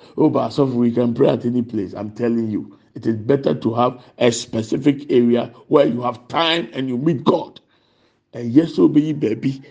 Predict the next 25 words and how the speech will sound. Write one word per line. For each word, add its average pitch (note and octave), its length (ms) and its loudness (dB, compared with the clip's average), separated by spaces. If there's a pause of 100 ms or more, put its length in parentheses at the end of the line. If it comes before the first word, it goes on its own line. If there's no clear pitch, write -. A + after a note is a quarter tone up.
(180)
I D3 60 -14
say, C#3 200 -2
"Ha, - 400 0
I C#4 60 0
am C#3 200 0
an A#2 60 -8
altar. C#3+ 400 -6 (420)
Aha, F3 280 0
na E3+ 120 -4
me C3 120 -6
shebo C#3+ 460 2
mpae." - 340 -10 (640)
Ah, - 260 -10 (140)
and C#3 200 4
no, D#3+ 60 4
I D3+ 160 4
can't C#3 200 -2
enjoy B2 260 0
me A#2+ 140 -2
say, B2 200 -2
She A#2+ 180 -4
and A#2 240 2
na F#2 140 -8 (420)
John B2 240 0
Wesley, D3 400 4